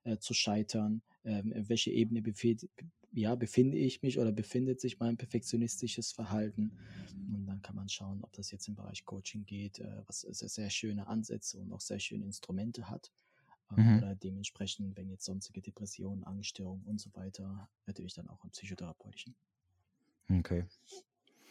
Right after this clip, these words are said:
Speaker 2: Ähm, n-, gut, das Letzte, was ich mir aufgeschrieben hatte, war, wäre jetzt, aber das hast du jetzt leicht angeschnitten, aber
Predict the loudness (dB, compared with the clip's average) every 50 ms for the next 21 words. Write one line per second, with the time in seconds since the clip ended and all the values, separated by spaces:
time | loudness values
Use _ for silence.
0 | -20 -20 -16 -16 -14 -14 -16 -18 -20 -20 -8 2 8 10 12 12 12 12 12 12
1 | 12 12 12 12 10 10 8 6 4 0 _ _ _ _ _ _ 4 6 8 8
2 | 8 6 4 2 2 0 0 0 0 -2 0 4 4 4 4 2 -2 -2 0 -2
3 | -4 -4 -4 -8 -8 -6 -4 -2 -2 -2 -4 -4 -4 -4 -2 -2 -2 -2 -2 -4
4 | 0 4 6 6 8 8 8 6 6 6 4 2 2 2 2 2 2 0 -2 -2
5 | -4 _ -2 0 2 2 2 4 6 8 10 10 10 10 8 8 8 8 6 6
6 | 6 6 6 6 4